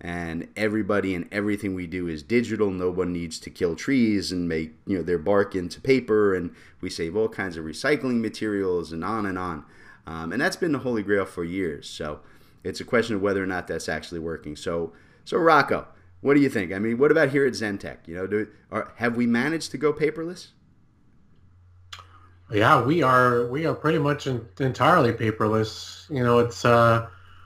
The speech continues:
Speaker 2: uh, we're, we're not a, a huge firm here, and we're, we're kinda dispersed, and, uh, we, we share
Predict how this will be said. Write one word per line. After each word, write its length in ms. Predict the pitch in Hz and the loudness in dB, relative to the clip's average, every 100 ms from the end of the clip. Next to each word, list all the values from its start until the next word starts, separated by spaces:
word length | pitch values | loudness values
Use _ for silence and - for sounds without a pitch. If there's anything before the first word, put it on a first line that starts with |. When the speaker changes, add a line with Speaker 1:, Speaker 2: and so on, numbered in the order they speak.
| - - - - | -20 -20 -20 -6
Speaker 2:
uh, 240 | 120 107 123 | 0 0 2
we're, 180 | 123 127 | 2 0
we're 200 | 127 127 | 2 6
not 220 | 127 123 | 8 8
a, 220 | 120 120 | 6 2
a 120 | - 117 | -4 -2
huge 380 | - 147 151 | 6 8 8
firm 320 | - 123 120 117 | 4 2 4 2
here, 300 | 120 139 135 | 4 4 4
and 120 | 120 | 4
we're, 280 | 117 117 117 | 2 2 0
we're 100 | 117 | -2
kinda 320 | - 123 120 | 2 2 2
dispersed, 720 | 117 117 - 120 147 - - | -2 -4 2 4 4 0 -6
and, 400 | 120 117 113 110 | -4 -2 -4 -4
uh, 420 | 113 113 113 113 113 - - - - | -2 2 2 0 -2 -10 -20 -12 -8
we, 80 | |
we 200 | 156 131 | -4 -2
share 680 | 113 - 127 123 123 120 110 | -2 2 6 8 8 6 4